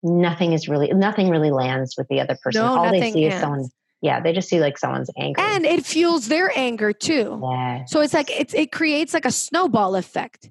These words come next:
Speaker 2: You get a-,
Speaker 1: Yes.
Speaker 2: they get angry, you get angry, then it gets, it gets bigger, it gets bigger. And then that's when
Speaker 1: Yes.
Speaker 2: things can kinda get out of control. And you're just like, yeah.
Speaker 1: Yeah. Why did I go down this path? And then
Speaker 2: Yes.
Speaker 1: that's, so that's where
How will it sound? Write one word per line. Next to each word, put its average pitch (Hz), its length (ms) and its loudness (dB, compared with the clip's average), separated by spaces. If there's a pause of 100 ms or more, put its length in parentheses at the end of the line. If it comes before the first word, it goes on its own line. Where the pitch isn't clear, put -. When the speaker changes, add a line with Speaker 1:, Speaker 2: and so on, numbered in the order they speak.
Speaker 2:
You 269 160 0
get 262 180 2
a-, 262 40 2 (100)
Speaker 1:
Yes. - 80 -10
Speaker 2:
they 269 160 2
get 269 140 2
angry, 254 280 -2
you 220 140 -2
get 226 140 0
angry, 226 260 -2
then 208 140 0
it 202 140 -4
gets, 214 300 -4
it 196 220 -10
gets 240 180 -2
bigger, 247 260 -2
it 233 60 -4
gets 220 180 -6
bigger. 254 260 -2
And 233 180 -4
then 220 180 0 (100)
that's 220 220 -2
when 247 100 -2
Speaker 1:
Yes. 214 60 -10
Speaker 2:
things 233 260 -6 (380)
can 247 140 -2
kinda 247 240 0
get 247 240 0
out 240 140 2
of 220 140 0
control. 240 760 0
And 214 340 -4
you're 208 220 -2
just 202 260 -2
like, 180 420 -4 (420)
yeah. 185 260 -8 (640)
Speaker 1:
Yeah. 151 300 0
Why 180 200 2
did 180 120 4
I 180 120 4
go 165 140 4
down 147 220 0
this 139 180 -2 (100)
path? - 280 -6 (120)
And 208 140 4
then 202 100 6
Speaker 2:
Yes. 254 220 0
Speaker 1:
that's, 233 160 -4
so 214 100 4
that's 202 400 0
where 175 440 4